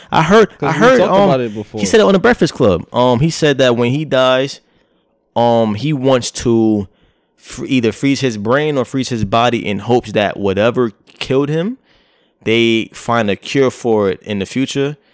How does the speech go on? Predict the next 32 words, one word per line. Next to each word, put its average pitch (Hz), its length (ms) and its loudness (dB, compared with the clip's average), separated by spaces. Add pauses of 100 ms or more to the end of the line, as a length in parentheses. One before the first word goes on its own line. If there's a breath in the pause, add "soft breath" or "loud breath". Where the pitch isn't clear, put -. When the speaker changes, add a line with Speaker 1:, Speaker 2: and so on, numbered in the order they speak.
(240)
Speaker 1:
and 95 180 -4
somehow 104 460 0
bring 98 240 0
him 92 120 2
back, 92 220 0
which, 101 280 -2
which 147 180 -6
really 208 140 2
doesn't 156 180 0
make 135 160 0
sense 139 220 -2
to - 120 -6
me. 147 380 -4 (960)
Yeah, 135 180 2
'cause 113 180 -2
you 151 140 6
already 131 240 6
dead 117 480 2
by 123 240 2
Speaker 2:
The 139 80 4
Speaker 1:
it. - 40 4
Speaker 2:
organs 185 320 -2
is 156 180 -4
already, 160 520 -2 (240)
like, 135 220 -2
they 143 140 -4
retired. 135 580 -8
They, 117 140 -6
Speaker 1:
Yeah. 117 360 4
Speaker 2:
like, 87 80 -8
yo. 110 320 -10 (120)
Speaker 1:
But 120 300 2